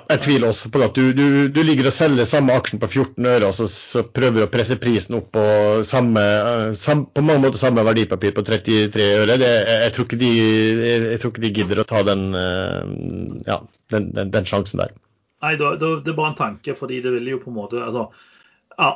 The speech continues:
Speaker 2: alle som vil kjøpe Coa kjøper jo Merkur for den er billig, men er den egentlig billig? Men, eh, OK, nå har vi snakket om Coa igjen. Eh, beklager til de som er lei av å høre om Coa, men jeg synes det er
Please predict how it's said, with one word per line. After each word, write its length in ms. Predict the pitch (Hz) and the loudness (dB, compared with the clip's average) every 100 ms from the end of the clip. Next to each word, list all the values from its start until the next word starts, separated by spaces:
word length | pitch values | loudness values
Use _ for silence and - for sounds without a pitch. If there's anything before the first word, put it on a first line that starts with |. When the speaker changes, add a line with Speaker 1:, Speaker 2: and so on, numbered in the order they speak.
| - | 0
Speaker 2:
alle 160 | 120 127 | -2 -2
som 200 | 139 131 | -6 -6
vil 100 | 123 | -4
kjøpe 240 | 131 120 - | -2 -4 -2
Coa 180 | 131 | -2
kjøper 320 | 123 127 104 117 | -2 -2 0 0
jo 80 | |
Merkur 380 | 117 110 - 120 | 0 -2 -2 -2
for 160 | 117 110 | -2 -6
den 140 | 107 | -6
er 40 | 104 | -4
billig, 280 | 101 104 110 - | -4 -4 -6 -8
men 320 | - 120 110 107 | -12 -6 -4 -4
er 80 | 107 | -4
den 160 | 110 113 | -4 -4
egentlig 200 | 110 104 101 | -6 -8 -8
billig? 220 | 98 110 - _ _ _ - - - - - - | -10 -12 -18 _ _ _ -20 -20 -20 -20 -20 -8
Men, 240 | 151 156 160 | -4 -2 0
eh, 500 | 151 147 143 135 139 151 | 0 0 0 -2 -4 -8
OK, 160 | - 151 165 - | -6 -4 -4 -6
nå 120 | 139 | -10
har 40 | |
vi 80 | 139 | -6
snakket 280 | 143 135 - | -6 -6 -8
om 80 | 123 | -6
Coa 320 | - 139 147 117 | 0 0 0 -2
igjen. 380 | 131 123 147 160 123 - | 0 0 0 -4 -10 -8
Eh, 160 | 127 117 | -8 -4
beklager 400 | 120 123 117 127 | -4 -2 -2 -2
til 100 | 123 | -4
de 60 | 113 | -6
som 220 | 127 117 | -6 -6
er 80 | 113 | -4
lei 140 | 110 117 | -2 -2
av 80 | |
å 60 | 113 | -4
høre 160 | 104 107 | -6 -8
om 100 | 107 | -4
Coa, 240 | 131 160 120 | -2 0 -2
men 180 | 120 123 | -4 -6
jeg 100 | 120 | -8
synes 240 | - 113 - | -10 -12 -8
det 140 | 120 110 | -4 -2
er 380 | 107 - _ | -4 -8 _